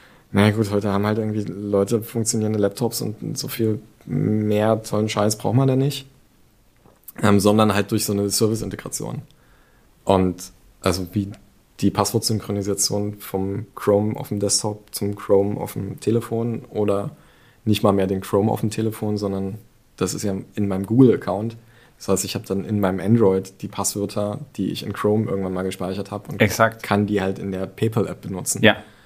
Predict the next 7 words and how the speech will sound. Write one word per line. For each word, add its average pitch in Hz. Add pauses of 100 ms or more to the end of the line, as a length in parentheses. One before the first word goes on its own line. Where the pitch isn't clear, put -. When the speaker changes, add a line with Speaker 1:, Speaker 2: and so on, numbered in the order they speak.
(340)
Speaker 1:
Und 98 (1700)
das - (200)
ist 110
halt 110
eine 110
Service-Integration, 120
die 107